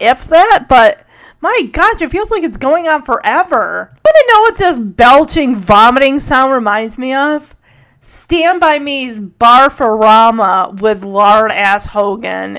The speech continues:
and Gordy's story that he tells. We're like, "Bleh." And clearly you'd see it was a hose behind the,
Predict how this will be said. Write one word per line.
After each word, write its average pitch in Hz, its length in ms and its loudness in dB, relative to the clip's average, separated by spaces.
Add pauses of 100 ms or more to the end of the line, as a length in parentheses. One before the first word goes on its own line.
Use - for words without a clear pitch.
and 214 340 -8
Gordy's 208 520 0
story 196 580 -2
that 175 220 -6
he 190 80 -8
tells. 180 480 -4
We're 254 120 -6
like, 254 280 -4
"Bleh." 277 1400 -2 (240)
And 277 80 -14
clearly 349 280 -2
you'd 294 260 -6
see 285 260 -14
it 240 120 -8
was 220 160 -8
a 226 100 -4
hose 208 560 -6
behind 196 580 -8
the, 185 300 -10